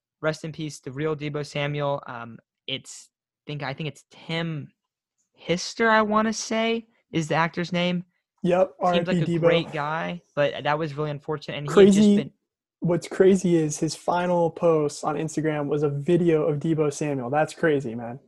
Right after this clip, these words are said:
Speaker 1: Yeah, that is really crazy, and apparently they had talked a few times, so s-, that was really sad news to hear, but, but anyways, moving on. He goes, "Dante Pettis, okay, this dude's soft." He gets Deebo Samuel, who, I mean, him, A J Brown,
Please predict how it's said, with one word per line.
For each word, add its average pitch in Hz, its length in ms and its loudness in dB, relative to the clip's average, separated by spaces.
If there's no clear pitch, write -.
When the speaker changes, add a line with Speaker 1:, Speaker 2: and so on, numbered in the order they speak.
Speaker 1:
Yeah, 135 300 -6
that 147 140 -2
is 135 180 -6
really 131 180 -8
crazy, 135 320 -6
and 147 80 -2
apparently 165 400 -6
they 156 80 0
had 143 140 -2
talked 135 260 -8
a 139 40 -18
few 135 200 -14
times, 131 420 -6
so 127 320 -2
s-, - 140 -20
that 165 220 -2
was 135 160 -6
really 131 180 -8
sad 127 300 -4
news 127 200 -8
to - 100 -12
hear, 147 280 0
but, 131 240 -4
but 147 140 -8
anyways, 127 480 -8
moving 139 260 -4
on. 147 260 2
He 196 140 -6
goes, 180 220 0
"Dante 170 360 -2
Pettis, 156 500 -8
okay, 147 160 -10
this 143 160 -8
dude's 151 240 -6
soft." 147 420 -2
He 165 160 -10
gets 170 220 -4
Deebo 143 320 -2
Samuel, 131 400 -6
who, 135 280 -8
I 135 60 -2
mean, 117 380 -6
him, 180 460 2
A 160 180 2
J 151 180 0
Brown, 139 600 -6